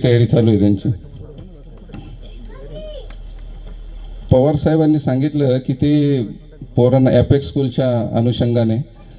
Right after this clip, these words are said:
की तुम्ही इंग्रजी जरूर शिकवा, पण त्यांना मराठीचा सुद्धा पिसुरा, आमच्या पारनेरच्या भाषेत पिसुरा सुटून देऊ नका असं म्हणतात, ते खरं आहे.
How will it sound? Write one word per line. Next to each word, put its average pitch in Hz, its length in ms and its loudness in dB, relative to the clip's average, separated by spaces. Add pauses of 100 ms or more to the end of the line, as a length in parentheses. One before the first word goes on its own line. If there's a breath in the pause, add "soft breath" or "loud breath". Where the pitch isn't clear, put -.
(380 loud breath)
की 147 100 6
तुम्ही 165 300 4
इंग्रजी 160 360 2
जरूर 151 340 2
शिकवा, 117 360 0 (260)
पण 123 140 2
त्यांना 139 560 0 (500)
मराठीचा 127 680 2
सुद्धा 110 420 2 (520)
पिसुरा, 120 380 4 (600)
आमच्या 117 240 2
पारनेरच्या 113 520 0
भाषेत 117 240 0
पिसुरा 120 440 0
सुटून 120 380 2
देऊ 113 160 4
नका 104 240 0
असं 107 160 -2
म्हणतात, 101 300 0
ते 120 100 0
खरं 113 200 2
आहे. 95 120 0